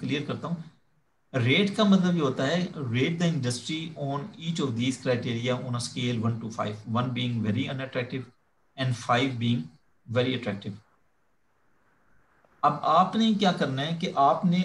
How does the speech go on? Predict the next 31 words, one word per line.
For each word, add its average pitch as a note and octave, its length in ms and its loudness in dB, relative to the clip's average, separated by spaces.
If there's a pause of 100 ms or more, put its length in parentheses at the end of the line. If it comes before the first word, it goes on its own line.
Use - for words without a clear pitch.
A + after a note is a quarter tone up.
(140)
उस, F#3+ 200 0 (280)
अगर D#3 200 2
suppose D#3 520 0
के D#3+ 100 0
faculty C#3+ 640 0
आपका C#3+ 340 2
वे-, A#2+ 360 -2
आपके D3 280 4
लिए E3+ 140 2
faculty D#3+ 440 -2
का F3+ 80 2 (160)
weight C#3 200 2
ज्यादा A2+ 380 4
है, G2+ 200 0
ठीक - 640 -14
है, F#3+ 140 0 (380)
उसके G3 180 2 (120)
बाद F3 200 4
उस, - 240 -6 (280)
उस F3 240 0 (120)
criteria D3 500 0
को F3+ 60 2
आपने F3+ 220 4
university C#3 500 2
के G3 80 4
साथ C3 300 2
compare A2 380 0
करना A2 260 -2
है, A2 100 -6 (1080)
ठीक C3 140 -4
है, G3 140 -4